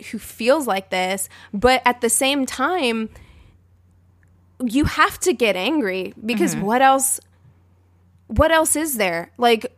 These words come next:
Speaker 1: I can't be reasonable.
Speaker 2: Mm-hmm.
Speaker 1: <laughs>
Speaker 2: No,
Speaker 1: I, I,
Speaker 2: we're,
Speaker 1: it,
Speaker 2: we're
Speaker 1: because
Speaker 2: far
Speaker 1: we're
Speaker 2: beyond
Speaker 1: beyond
Speaker 2: being
Speaker 1: reason.
Speaker 2: reasonable. Yeah, we're far beyond being reasonable, of course.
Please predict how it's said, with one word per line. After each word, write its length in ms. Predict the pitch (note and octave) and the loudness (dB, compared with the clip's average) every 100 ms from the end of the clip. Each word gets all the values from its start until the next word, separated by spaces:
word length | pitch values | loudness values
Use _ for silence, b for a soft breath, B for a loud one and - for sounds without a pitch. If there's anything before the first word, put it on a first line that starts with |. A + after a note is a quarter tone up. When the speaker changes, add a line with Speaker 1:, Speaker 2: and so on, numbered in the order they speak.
| - - | -18 -2
Speaker 1:
I 180 | A#3 B3+ | 0 0
can't 500 | - D4+ D#4 - G#3+ | -2 -2 -2 -2 -4
be 160 | A#3+ | -4
reasonable. 880 | G#3+ G#3 C#4+ C4 G#3 F3 D#3+ E3 C#4 | -4 -4 -2 -2 -2 -4 -6 -4 -2
Speaker 2:
Mm-hmm. 460 | A3+ G3 E3 - B | -2 -2 -6 -8 B
Speaker 1:
<laughs> 100 | B B B B B B B | B B B B B B B
Speaker 2:
No, 220 | G#3 A3 | -2 0
Speaker 1:
I, 320 | F3+ - F3+ - | 2 2 0 0
I, 40 | A3 | 4
Speaker 2:
we're, 200 | A#3+ A#3 | 4 4
Speaker 1:
it, 100 | B3 | 4
Speaker 2:
we're 200 | B3 B3 | 4 4
Speaker 1:
because 80 | C4+ | 6
Speaker 2:
far 160 | B3 B3 | 6 6
Speaker 1:
we're 80 | A#3+ | 4
Speaker 2:
beyond 360 | G#3+ G3+ A3 | 4 6 4
Speaker 1:
beyond 0 | F#3+ | 2
Speaker 2:
being 100 | B3 | 2
Speaker 1:
reason. 340 | A#4 - A3 | 4 4 2
Speaker 2:
reasonable. 320 | F#3 F3 D#3+ | 0 0 0
Yeah, 280 | G3 F#3+ D#3 | 0 0 0
we're 160 | F#3 G3+ | 0 -2
far 240 | A3+ G#3 | 2 2
beyond 380 | F#3+ F3+ E3 D3+ | 2 0 -2 -2
being 220 | E3 E3 | -4 -4
reasonable, 540 | D#3 D3+ - D#3 C2+ - | -6 -6 -8 -6 -6 -6
of 100 | - | -8
course. 480 | - - - - | -8 -6 -6 -8